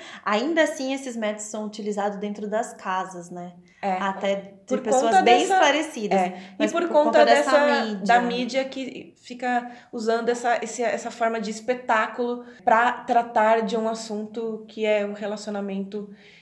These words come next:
Speaker 2: entre nós e os cães.
Speaker 1: E aí ele termina falando nesse prefácio que ele não podia se calar nessa situação, biólogo que é, né,
Speaker 2: Uhum.
Speaker 1: cientista que é, e ele precisava mudar e mostrar, é, mudar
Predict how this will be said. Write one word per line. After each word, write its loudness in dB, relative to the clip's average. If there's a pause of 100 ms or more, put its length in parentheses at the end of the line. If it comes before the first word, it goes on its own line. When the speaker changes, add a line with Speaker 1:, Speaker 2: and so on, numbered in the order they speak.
(220)
Speaker 2:
entre -4
nós -2
e -6
os -8
cães. -16 (280)
Speaker 1:
E -2
aí 6
ele 4
termina 0
falando -2
nesse -4
prefácio -4
que -6
ele 0
não -4
podia -6
se -10
calar 4
nessa 0
situação, -4
biólogo 0
que -8
é, 4
né, 0
Speaker 2:
Uhum. 2
Speaker 1:
cientista -4
que -4
é, 4 (320)
e 2
ele 4
precisava 0
mudar -2
e -6
mostrar, 0
é, -8
mudar -2